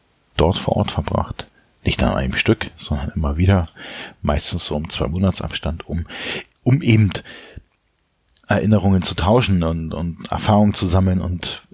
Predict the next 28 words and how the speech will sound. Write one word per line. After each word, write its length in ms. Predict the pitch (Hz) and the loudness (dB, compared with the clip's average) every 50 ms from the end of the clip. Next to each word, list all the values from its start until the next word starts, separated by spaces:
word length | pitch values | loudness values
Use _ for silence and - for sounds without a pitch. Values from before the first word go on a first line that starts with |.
| - - | -12 -8
in 100 | - 90 | -4 -4
erster 380 | 85 71 - 87 - - - 85 | -2 -2 -2 -2 0 0 0 0
Linie 220 | 78 85 85 85 | 0 -2 -4 -2
zu 160 | - - 90 | 0 0 2
helfen. 380 | 82 87 92 87 - 80 76 73 - - - - - - - - - - - - - - - _ _ _ _ _ _ _ _ _ _ _ _ _ _ _ - 131 - - - - _ _ _ _ | 2 2 2 0 0 -6 -10 -12 -16 -20 -20 -20 -20 -20 -20 -20 -20 -20 -20 -20 -20 -20 -20 _ _ _ _ _ _ _ _ _ _ _ _ _ _ _ -20 -20 -20 -20 -20 -20 _ _ _ _
Und 240 | - - 92 90 80 | -10 -8 -2 0 0
das 120 | 80 92 | 2 2
ist 120 | 98 82 | 2 2
jetzt 140 | 101 98 - | 2 0 2
vorbei. 400 | - 117 98 80 67 64 58 - - - _ _ _ _ _ _ _ _ _ _ _ _ _ _ _ _ _ _ _ _ _ _ _ _ _ - - | 0 2 2 2 2 0 -2 -4 -8 -14 _ _ _ _ _ _ _ _ _ _ _ _ _ _ _ _ _ _ _ _ _ _ _ _ _ -14 -8
Ja, 240 | 76 73 78 90 | -6 -4 -2 -2
und 100 | 92 82 | -2 -2
jetzt 160 | 82 82 - - | -2 -2 -4 -4
sitzt 240 | - - - - | -2 -2 -2 0
man 140 | - 85 80 | 0 -2 0
hier 220 | 80 90 98 101 101 | 0 2 2 4 4
und 280 | 92 87 85 - - - - - - - - - - - - - - - - - - - - _ _ _ _ _ _ _ _ _ _ _ _ _ _ _ _ _ _ _ _ _ _ - | 2 2 0 -4 -6 -12 -16 -20 -18 -18 -16 -16 -16 -16 -16 -16 -16 -18 -18 -20 -20 -20 -20 _ _ _ _ _ _ _ _ _ _ _ _ _ _ _ _ _ _ _ _ _ _ -16
macht 300 | - - - - - - | -10 -4 -2 0 0 0
sich 140 | - - 107 | 0 0 0
so 140 | - - 113 | 0 0 0
seine 240 | 95 101 95 95 95 | 0 0 2 2 0
Gedanken 400 | 92 85 - 110 131 151 151 127 | 0 0 0 -2 0 0 0 0
und 120 | 107 98 | 0 0
überlegt 340 | 95 85 85 85 95 - - | 0 -2 -2 -2 -4 -2 -2
sich, 400 | - 98 92 - - - - - - - - - | -2 -2 -2 -4 -6 -8 -8 -8 -8 -12 -10 -6
was, 460 | - 90 87 - - - - - - - - - - - - - - _ _ _ _ _ _ _ _ _ _ _ _ _ _ _ _ _ _ _ _ _ _ _ _ _ - _ _ _ _ _ _ _ _ _ _ _ _ _ _ _ _ _ _ _ _ _ _ _ _ _ _ _ _ _ _ _ _ _ _ _ _ _ - - - - | -4 -2 0 2 2 2 0 -2 -4 -8 -16 -20 -20 -20 -20 -20 -20 _ _ _ _ _ _ _ _ _ _ _ _ _ _ _ _ _ _ _ _ _ _ _ _ _ -20 _ _ _ _ _ _ _ _ _ _ _ _ _ _ _ _ _ _ _ _ _ _ _ _ _ _ _ _ _ _ _ _ _ _ _ _ _ -8 -8 -8 -8
was 380 | 90 90 87 85 - - - - | -8 -6 -2 0 0 0 2 0
so, 380 | - 90 85 87 90 90 85 | 0 -2 -2 -2 -2 -4 -4